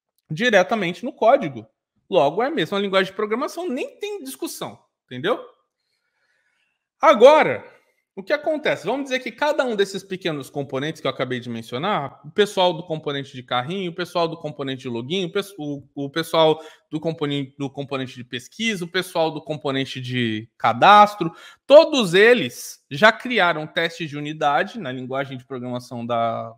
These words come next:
do, da, do, do componente, todos eles já criaram teste de integração na linguagem de programação do componente, e agora,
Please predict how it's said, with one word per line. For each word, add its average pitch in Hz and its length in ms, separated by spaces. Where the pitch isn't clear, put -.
do, 117 420
da, 117 180
do, 120 300
do 117 140
componente, 156 600
todos 285 240
eles 240 160
já 233 100
criaram 208 360
teste 202 260
de 196 60
integração 208 580
na 220 120
linguagem 165 560
de 139 60
programação 147 540
do 135 80
componente, 214 560
e 254 80
agora, 240 640